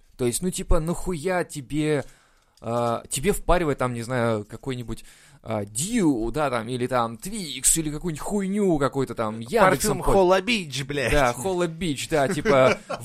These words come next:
Speaker 1: «Выпей и забудь», или что-то такое. Почему они... и ты такой думаешь, «Блядь, надо купить». А, она же, она же это рекламирует, значит, это, типа, понятно.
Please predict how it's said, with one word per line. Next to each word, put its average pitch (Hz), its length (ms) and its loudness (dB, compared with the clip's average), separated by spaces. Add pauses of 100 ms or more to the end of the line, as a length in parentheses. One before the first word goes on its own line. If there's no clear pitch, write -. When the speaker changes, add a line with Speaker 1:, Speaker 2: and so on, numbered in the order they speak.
Speaker 1:
«Выпей 220 420 4
и 196 180 2
забудь», 135 840 6
или 139 240 2
что-то 143 260 -4
такое. 151 240 -4
Почему 196 460 -2
они... 139 220 0
и 143 200 -6
ты 147 120 -8
такой - 180 0
думаешь, 135 220 2
«Блядь, - 300 6
надо 131 180 0
купить». - 500 6 (800)
А, - 100 -4 (140)
она 185 180 2
же, - 140 -2
она 170 200 -2
же 160 140 -2
это 165 140 -4 (340)
рекламирует, 156 540 -2
значит, 131 320 -10
это, 113 560 -6
типа, 107 480 -8 (100)
понятно. 120 560 -8